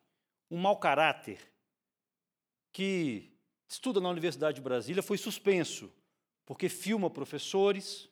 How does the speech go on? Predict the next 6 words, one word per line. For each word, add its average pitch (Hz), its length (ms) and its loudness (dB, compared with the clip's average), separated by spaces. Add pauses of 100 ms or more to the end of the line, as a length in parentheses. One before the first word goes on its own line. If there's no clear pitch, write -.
(760)
porque 190 300 2
viola 190 880 6 (200)
leis, 175 680 2 (960)
e 254 100 2
agora 196 640 8 (560)
esse 127 720 2